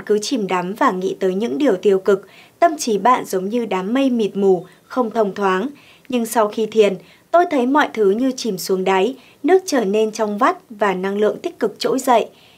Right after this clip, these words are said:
Những quyết định tôi đưa ra chính xác hơn và tiết kiệm công sức hơn.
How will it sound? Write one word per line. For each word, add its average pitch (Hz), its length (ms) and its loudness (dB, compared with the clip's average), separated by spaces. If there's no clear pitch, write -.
Những 226 200 -2
quyết 339 180 -4
định 254 220 2
tôi 208 160 2
đưa 208 180 2
ra 202 260 -2
chính 190 240 -4
xác 339 280 -2
hơn 247 240 2
và 185 180 2
tiết - 280 -6
kiệm 247 200 0
công 196 220 -4
sức 294 240 -8
hơn. 220 240 4